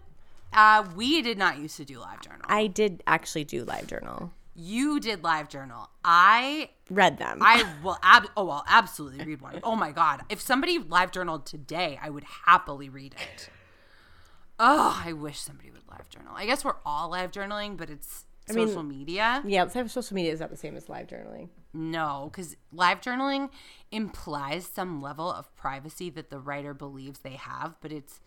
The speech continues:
Speaker 1: a public <laughs> website.
Speaker 2: Yeah. It's pub-, eh, you know, yeah, I guess you're right.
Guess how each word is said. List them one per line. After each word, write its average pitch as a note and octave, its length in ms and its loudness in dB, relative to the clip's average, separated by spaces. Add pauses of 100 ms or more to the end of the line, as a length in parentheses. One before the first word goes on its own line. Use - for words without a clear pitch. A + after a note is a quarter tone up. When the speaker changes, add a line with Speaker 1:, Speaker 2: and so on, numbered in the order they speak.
(500)
Speaker 1:
a F3+ 60 -10
public G#3+ 500 -4
<laughs> - 20 -18
website. F3+ 920 -10 (160)
Speaker 2:
Yeah. D3 180 -4 (800)
It's - 100 -20
pub-, - 320 -6
eh, - 180 -6
you D#4 140 4
know, G4 320 4 (1300)
yeah, D4 260 2
I C#4+ 80 -6
guess A3+ 200 -2
you're E3 100 -8
right. - 160 -8